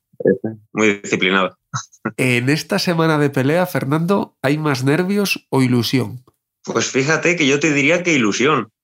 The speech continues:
Speaker 1: porque parece que algo dentro de mí no es consciente de lo que viene aún. Es como que no va conmigo la cosa. Yo creo que hasta que no esté en el vestuario no, no sentiré los nervios. <laughs>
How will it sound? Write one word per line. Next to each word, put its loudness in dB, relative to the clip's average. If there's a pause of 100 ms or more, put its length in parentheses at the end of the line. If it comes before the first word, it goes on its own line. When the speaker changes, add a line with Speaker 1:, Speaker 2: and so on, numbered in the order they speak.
(200)
Speaker 1:
porque 0
parece 0
que 0
algo 0
dentro 0
de 2
mí 2
no 2
es 0
consciente 0
de 2
lo 2
que 0
viene 2
aún. -2 (160)
Es -2
como 2
que 0
no 2
va 0
conmigo 2
la 2
cosa. -4 (140)
Yo 2 (120)
creo 0
que 2
hasta 0
que 0
no 2
esté -2
en -2
el 2
vestuario 0
no, 2
no 2
sentiré 0
los 0
nervios. 0 (200)
<laughs> -8